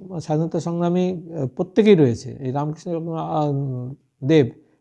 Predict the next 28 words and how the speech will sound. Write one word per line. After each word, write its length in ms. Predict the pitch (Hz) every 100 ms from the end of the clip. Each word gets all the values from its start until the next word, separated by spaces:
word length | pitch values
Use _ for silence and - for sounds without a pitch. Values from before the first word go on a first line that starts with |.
| -
তিনি 220 | 190 202
স্বাধীনতা 380 | 175 165 170 160
সংগ্রামী 380 | 165 156 151
একজন, 440 | 143 127 107 117 117 _ _ 147 127
স্বাধীন 380 | - 147 175 180
চেতা 420 | 180 151 120 110 _
ব্যক্তিত্ব। 640 | 139 135 151 143 - 113 120 _ -
আর 100 | 143
তার 180 | 147
সঙ্গে 220 | 147 180 180
সঙ্গে 180 | 190
কী 180 | 185 175
করে 380 | 165 180 185 185
নিজের 360 | 160 147 165 151
দেশকে 280 | 156 160 160
ভালোবাসতে 500 | 139 147 147 139 143
হয়, 60 |
নিজের 180 | 135 151
মাকে 340 | 135 135 143 165
কীভাবে 220 | 165 160
ভালোবাসতে 500 | 143 127 123 - 123
হয় 140 | 120 - _ _ _
শেখানো। 460 | - 156 139 131 - _ _ _
মা 240 | 151 165 180
তো 80 | 185
সবাইকে 320 | - 180 180
আশ্রয় 300 | 165 156 170
দিয়েছিলেন, 480 | 156 160 147 147 139